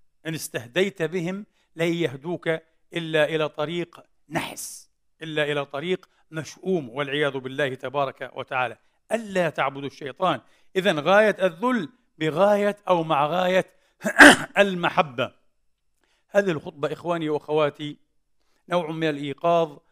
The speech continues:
والإلماع إلى ما يتورط فيه كلنا، لن أقول أكثرنا أو بعضنا، كلنا من طاعة الشيطان والعياذ بالله على وجه يشبه أن يكون عبادة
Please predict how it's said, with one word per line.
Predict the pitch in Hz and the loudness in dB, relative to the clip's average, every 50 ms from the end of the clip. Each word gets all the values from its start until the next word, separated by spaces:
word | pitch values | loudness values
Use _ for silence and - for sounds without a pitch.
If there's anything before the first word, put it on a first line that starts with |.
| _ _ _ _ | _ _ _ _
والإلماع | - 156 170 165 151 147 151 147 147 156 165 165 165 165 143 - _ - | -2 -2 -2 -2 -2 -6 -8 -6 -4 -2 0 0 0 0 -2 -4 _ -12
إلى | 175 170 165 156 147 | -6 -4 -2 -2 -2
ما | 147 160 175 180 165 | -2 -2 0 0 -2
يتورط | 151 - 156 147 160 170 160 151 147 - - | -2 -2 -2 -2 -2 -2 -2 -4 -6 -6 -8
فيه | - 180 170 156 151 170 185 214 - _ _ _ _ _ _ _ _ _ _ _ | -14 -14 -12 -12 -12 -12 -14 -14 -18 _ _ _ _ _ _ _ _ _ _ _
كلنا، | _ - 196 170 147 123 120 120 117 107 110 _ _ _ _ - | _ -12 -12 -10 -10 -12 -14 -14 -14 -18 -20 _ _ _ _ -12
لن | 147 156 147 | -12 -10 -10
أقول | 147 - - - 160 170 165 165 _ _ _ _ _ - - | -12 -14 -12 -8 -6 -6 -6 -8 _ _ _ _ _ -14 -14
أكثرنا | - - - - - 143 127 160 160 147 143 | -14 -14 -16 -16 -12 -10 -10 -8 -6 -4 -6
أو | 139 143 143 139 | -6 -4 -6 -6
بعضنا، | 135 160 143 147 147 165 170 - _ _ _ _ _ | -2 -2 -4 -4 -4 -10 -12 -14 _ _ _ _ _
كلنا | - - 208 214 202 190 180 175 175 170 165 170 180 160 120 - _ _ _ _ _ _ _ - | -2 -2 -2 0 0 -4 -2 -2 -2 -2 0 2 2 2 2 0 _ _ _ _ _ _ _ -6
من | 156 165 156 151 | -4 -4 -4 -4
طاعة | 147 - 175 175 175 170 156 135 143 135 - | -4 0 2 4 4 4 4 2 0 -2 -4
الشيطان | 143 - - - 151 143 139 135 - 156 151 147 147 | -14 -16 -8 -4 -4 -4 -4 -4 -2 -2 -2 -2 -2
والعياذ | 143 147 147 143 131 143 147 143 131 139 | -4 -4 -4 -4 -2 -2 -2 -2 -2 -4
بالله | 131 135 139 139 147 151 151 156 156 _ _ _ _ _ | -8 -8 -8 -4 -2 -2 -2 -2 -4 _ _ _ _ _
على | - - 175 196 190 | -4 -4 -2 -2 -2
وجه | 180 175 196 208 165 156 147 190 190 175 214 | -2 -2 -2 -4 -6 -8 -10 -8 -8 -6 -8
يشبه | 190 - - 190 160 160 | -8 -8 -10 -10 -8 -6
أن | |
يكون | 180 175 151 - - 190 180 165 | -6 -6 -6 -6 -6 -6 -4 -2
عبادة | 160 180 165 180 165 143 143 127 104 | -2 0 2 4 4 4 2 0 -8